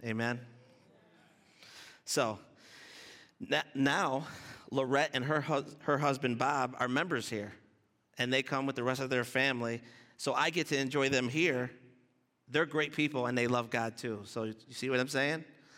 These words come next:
It's all about following the plan and doing what we're supposed to do. Love people. Pray. And finally, <clears throat> the last reason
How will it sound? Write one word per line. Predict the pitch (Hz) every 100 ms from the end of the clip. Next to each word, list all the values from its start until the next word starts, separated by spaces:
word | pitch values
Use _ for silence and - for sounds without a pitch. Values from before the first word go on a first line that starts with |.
| - - _ _ _ _ _ _ _ _
It's | - 120
all | 117 127 139
about | 135 135
following | - 131 135 139 139
the | 131
plan | 127 135 131 117
and | 117 107
doing | 117 127
what | 123 123
we're | 120
supposed | 117 120 120 120
to |
do. | 117 127 107 - - _ _ _ _ _ _ -
Love | 117 131 123
people. | - 107 101 101 95 _ _ _ _ _ _ _ _ _ _ _ _ _ -
Pray. | 139 139 104 - - _ _ _ _ _ _ _ _ _ _ _ _ - - - - _ _ -
And | 113
finally, | - - 190 139 117 120 - - 170
<clears throat> | 170 - -
the | - 117
last | 131 151 151 - - - _ _
reason | 135 135 123 107 107 104